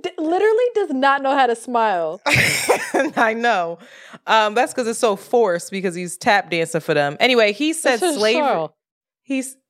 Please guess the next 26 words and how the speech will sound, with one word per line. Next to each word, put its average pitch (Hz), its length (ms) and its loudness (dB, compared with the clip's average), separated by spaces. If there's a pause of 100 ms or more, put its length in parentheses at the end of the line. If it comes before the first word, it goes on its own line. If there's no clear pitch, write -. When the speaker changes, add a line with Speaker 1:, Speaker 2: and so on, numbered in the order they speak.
(140)
Speaker 2:
<laughs> - 40 -2
stop. 220 720 0
He 254 180 2
said 262 260 2
slavery 202 540 -2
wasn't 190 340 -2
as 185 160 -6
bad 160 380 0
as 147 340 -4 (360)
welfare 160 600 2
was 127 320 -6
for 143 180 -4
black 135 280 -2
Americans. 123 760 -12
That's 208 220 -4
what 190 100 -2
he 170 120 -6
said 131 320 -4
on 123 160 -8
that 127 160 -12
stage. 123 520 -14 (160)
I 208 100 -4
mean, 190 360 -6 (880)
just, - 600 -6 (100)
just - 400 -2
spineless. 214 640 0